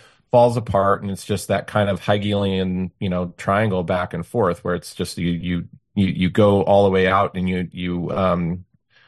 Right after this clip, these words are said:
where they, that you put so much pressure on a system and then you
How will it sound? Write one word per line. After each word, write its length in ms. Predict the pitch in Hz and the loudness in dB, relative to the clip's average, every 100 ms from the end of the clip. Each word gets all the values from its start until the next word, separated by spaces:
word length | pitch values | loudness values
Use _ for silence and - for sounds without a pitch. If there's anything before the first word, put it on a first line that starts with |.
| _ _ | _ _
where 140 | 104 | 2
they, 340 | 95 - - 92 | 2 2 -2 -4
that 380 | - 85 90 - | -6 -6 -6 -4
you 140 | 98 | -4
put 200 | - 113 | -2 0
so 80 | 110 | 0
much 140 | - | 0
pressure 300 | - 110 113 | 2 2 2
on 100 | 98 | 0
a 40 | 90 | 0
system 540 | - - - 101 92 | -4 -4 0 0 0
and 240 | - 101 | -2 -2
then 200 | 98 98 | 0 0
you 360 | 95 95 92 | 0 -2 -4